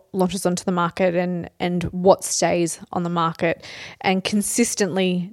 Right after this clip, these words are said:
delivers time and time again. And every now and then, um, a cult product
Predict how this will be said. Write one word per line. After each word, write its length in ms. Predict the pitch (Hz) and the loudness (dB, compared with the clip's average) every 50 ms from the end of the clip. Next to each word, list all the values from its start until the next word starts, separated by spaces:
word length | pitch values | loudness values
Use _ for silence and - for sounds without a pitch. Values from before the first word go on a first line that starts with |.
| - - | -2 2
delivers 720 | 220 196 185 180 180 175 175 165 160 160 165 - - - - - - - - - _ _ - | 4 4 6 6 4 4 4 2 2 2 -2 -6 -6 -8 -10 -16 -20 -20 -20 -20 _ _ -4
time 380 | - - - 202 190 185 185 185 | -4 0 2 4 4 4 4 2
and 100 | 190 - | 0 -2
time 240 | - 185 170 170 | 0 0 0 0
again. 360 | 170 165 - - - - - - _ _ _ _ _ _ _ _ _ _ _ _ _ _ - - - | 0 -2 -2 -4 -6 -6 -10 -16 _ _ _ _ _ _ _ _ _ _ _ _ _ _ -10 -2 4
And 140 | 233 226 233 | 6 8 8
every 200 | 247 247 294 302 | 8 8 8 6
now 220 | 269 262 247 233 226 | 8 8 8 8 6
and 160 | 220 214 202 | 4 4 4
then, 380 | 190 185 180 185 185 190 190 190 - - - - - - | 2 2 2 2 0 0 -2 -4 -6 -14 -16 -14 -4 4
um, 800 | - 196 196 185 180 175 170 170 175 175 170 175 180 180 180 180 - _ _ _ _ - | 6 6 8 8 6 4 2 0 -2 -4 -4 -4 -6 -6 -8 -10 -14 _ _ _ _ 2
a 60 | - 208 | 2 2
cult 500 | - - - - 202 185 - - - - _ _ _ _ _ - | 2 2 6 6 6 6 6 0 -12 -12 _ _ _ _ _ 2
product 480 | - 185 160 - - - - - - | 2 4 4 0 -2 -4 -8 -14 -16